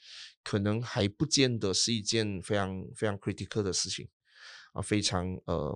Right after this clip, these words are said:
不利于会，会拆解的事情。甚至我们其实也非常期待民进党能够加入希望联盟，响应这个大帐篷的号召，让所有的，的这些在野的势力、在野，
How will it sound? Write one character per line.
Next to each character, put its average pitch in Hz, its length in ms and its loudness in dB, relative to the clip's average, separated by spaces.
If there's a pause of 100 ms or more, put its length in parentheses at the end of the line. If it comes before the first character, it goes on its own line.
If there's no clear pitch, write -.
不 135 120 6
利 123 300 6
于 98 460 -6 (120)
会， 107 340 -2
会 120 260 -2
拆 110 240 2
解 92 240 -2
的 78 120 -4
事 101 160 0
情。 - 180 -8 (320)
甚 196 240 6
至 170 180 4
我 110 160 2
们 110 140 0
其 117 160 2
实 117 160 6
也 104 140 2
非 110 120 2
常 107 140 4
期 104 240 2
待 95 260 4 (140)
民 107 160 -2
进 120 180 0
党 98 220 -4
能 98 140 -6
够 123 100 0
加 113 180 2
入 104 240 -2 (280)
希 - 160 -2
望 107 120 0
联 90 140 -2
盟， 85 180 -8 (640)
响 101 340 4
应 135 200 2
这 127 180 2
个 127 100 2
大 127 160 4
帐 113 200 -4
篷 98 160 -2
的 95 80 -2
号 101 180 0
召， 101 220 -6 (500)
让 127 180 2
所 117 240 0
有 131 120 6
的， 104 300 6
的 104 260 2
这 123 180 0
些 110 180 2
在 117 200 2
野 98 180 -2
的 104 100 -4
势 117 200 2
力、 110 120 2
在 123 200 2
野， 101 200 2